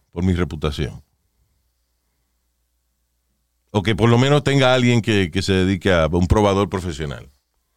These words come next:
"Loco, llegó este cargamento de tal vaina. Mira a ver qué tal.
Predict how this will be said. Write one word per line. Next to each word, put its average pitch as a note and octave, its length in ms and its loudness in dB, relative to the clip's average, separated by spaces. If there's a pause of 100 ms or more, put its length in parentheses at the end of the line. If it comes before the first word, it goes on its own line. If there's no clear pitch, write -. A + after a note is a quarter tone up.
(600)
"Loco, B2 260 -2
llegó A#2 180 0
este B2+ 180 -2
cargamento B2+ 440 0
de A#2 40 -4
tal A#2 140 0
vaina. F2+ 280 0 (360)
Mira G#2 200 -4
a - 20 0
ver G2 120 -4
qué F#2 100 -8
tal. D2+ 240 -8